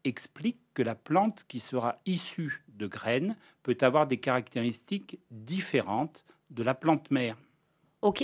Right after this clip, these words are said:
Speaker 2: mais, euh, la pollinisation, ce sont quand même principalement les, les abeilles qui vont la, la mettre en place.
Speaker 1: Absolument, on a besoin des abeilles, hein. Soixante-dix pour cent du règne végétal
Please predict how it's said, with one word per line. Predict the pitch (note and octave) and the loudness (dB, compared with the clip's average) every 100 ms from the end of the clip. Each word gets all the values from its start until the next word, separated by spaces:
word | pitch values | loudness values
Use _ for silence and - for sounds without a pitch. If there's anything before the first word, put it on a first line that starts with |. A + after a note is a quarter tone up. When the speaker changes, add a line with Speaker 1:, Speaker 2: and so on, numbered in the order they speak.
| F#4+ | 6
Speaker 2:
mais, | C#4+ B3 A3+ | 6 8 10
euh, | G#3+ G3+ G3+ | 10 10 10
la | G3+ | 8
pollinisation, | G3+ G#3 G3 F3 F3+ D4 E4+ | 6 4 6 6 6 6 4
ce | E4 A3 | 2 -4
sont | G3 F3+ | -2 0
quand | F3 | 2
même | F#3+ | 2
principalement | F#3+ F#3+ F#3+ G#3+ E3+ G3 G#3+ | 2 2 2 2 2 6 6
les, | F3+ E3 | 6 4
les | D#3 F3 | 6 6
abeilles | A#3 E4 - | 8 6 4
qui | G#3+ | -4
vont | F#3 G3 | 2 4
la, | F3+ D#3 D3 C#3+ C#3+ D3 | 6 8 8 6 4 2
la | D3 D#3+ | 4 4
mettre | E3+ F3+ | 4 2
en | F3+ | 6
place. | F#3+ E3 - C3+ - - - | 6 6 0 0 -2 -8 0
Speaker 1:
Absolument, | A#2+ - E3+ F3+ F3 | 2 6 6 8 8
on | |
a | D3 | 8
besoin | C3+ D3 E3 | 6 6 6
des | D3+ C#3 | 8 8
abeilles, | D#3+ F3 C#3+ | 10 10 10
hein. | C3+ | 6
Soixante-dix | - E3 - F3+ E3+ F3 | 4 2 6 6 6 0
pour | - D#3 | 0 -2
cent | - F#3 | 4 6
du | E3 C3+ | 6 6
règne | D#3+ D3+ | 6 6
végétal | C#3+ A#2+ C3+ - F#3+ G3 | 4 2 2 8 8 8